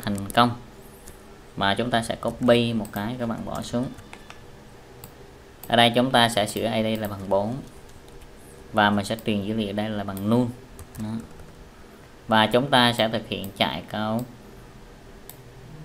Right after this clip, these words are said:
procedure này. Thì nó sẽ báo lỗi. À, lỗi thông tin, thiếu thông tin đầu vào. Thì trong bài của chúng ta nó sẽ báo các bạn là, à,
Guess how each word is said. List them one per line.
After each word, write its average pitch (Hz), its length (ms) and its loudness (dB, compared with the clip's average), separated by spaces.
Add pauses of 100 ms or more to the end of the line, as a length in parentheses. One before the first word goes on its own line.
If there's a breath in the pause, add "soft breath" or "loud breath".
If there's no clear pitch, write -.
(880)
procedure 117 460 8
này. 113 160 4 (1200)
Thì 117 180 10
nó 147 200 8
sẽ 113 160 6
báo 123 180 10
lỗi. 135 260 10 (580)
À, 110 280 2 (140)
lỗi 107 260 4
thông 120 180 0
tin, 120 180 4 (280)
thiếu 127 140 -2
thông 123 140 -2
tin 113 120 0
đầu 104 120 2
vào. 104 220 6 (840 loud breath)
Thì 127 300 6
trong 147 260 10
bài 117 280 10
của 113 60 2
chúng 139 180 -2
ta 139 380 8
nó 147 100 2
sẽ 120 160 0
báo 123 240 4
các 147 100 4
bạn 104 260 0
là, 107 200 2 (1160)
à, 101 320 0